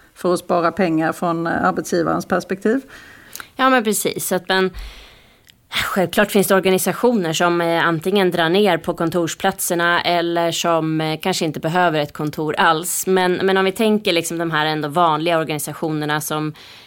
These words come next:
Speaker 2: där kontoret ändå <laughs> fyller ett syfte, så tycker jag att man ska vara ändå lite återhållsam och försiktig med, med att, eh, gå allt för långt. Och med, med en möjlighet menar jag att, eh, precis som du säger då, att istället för att man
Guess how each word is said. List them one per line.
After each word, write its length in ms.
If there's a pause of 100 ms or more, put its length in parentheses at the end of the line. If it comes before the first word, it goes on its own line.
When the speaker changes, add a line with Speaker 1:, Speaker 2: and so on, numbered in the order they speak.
(280)
Speaker 2:
där 420
kontoret 480
ändå 220
<laughs> 100
fyller 240
ett 140
syfte, 640 (420)
så 140
tycker 200
jag 80
att 60
man 120
ska 200
vara 440 (520)
ändå 360
lite 280
återhållsam 840
och 120
försiktig 560
med, 280
med 360
att, 280
eh, 320
gå 260
allt 300
för 180
långt. 400
Och 120
med, 280
med 220
en 300
möjlighet 640
menar 240
jag 260
att, 260 (600)
eh, 220
precis 260
som 120
du 60
säger 240
då, 80
att 140
istället 440
för 80
att 160
man 280